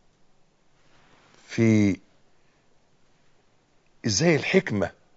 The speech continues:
والحنكة و-، والتوفيق من الله،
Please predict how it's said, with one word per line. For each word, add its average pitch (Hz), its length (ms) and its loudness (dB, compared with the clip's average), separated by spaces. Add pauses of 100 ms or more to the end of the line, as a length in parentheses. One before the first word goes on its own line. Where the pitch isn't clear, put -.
(380)
والحنكة 113 840 0 (1400)
و-، 107 600 4 (240)
والتوفيق 131 540 6
من 107 140 2
الله، 85 240 4